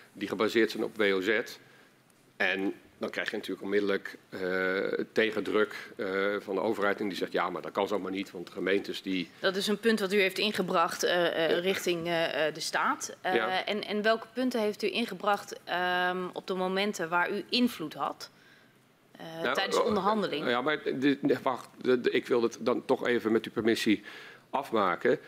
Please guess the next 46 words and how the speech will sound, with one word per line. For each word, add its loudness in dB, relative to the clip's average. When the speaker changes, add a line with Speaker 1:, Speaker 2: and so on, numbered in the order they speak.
Speaker 1:
Het -2
idee 4
was 2
dan, 4
want 4
ik -2
had 0
er 2
natuurlijk 2
best -2
begrip 2
voor, 0
dat 0
was -4
dan -2
wel 2
een -2
leuk 0
creatief -2
ideetje 2
van -2
meneer -2
De -4
Jong. 0
Maar, 0
en -2
daar 2
kreeg 2
ik 2
ook 2
wel 2
steun 4
voor 2
van, -2
van -2
sommige 0
van 0
mijn -2
collega's, 0
maar, 2
van -2
E 4
B -4
M 6
bijvoorbeeld. -4
Ehm, 2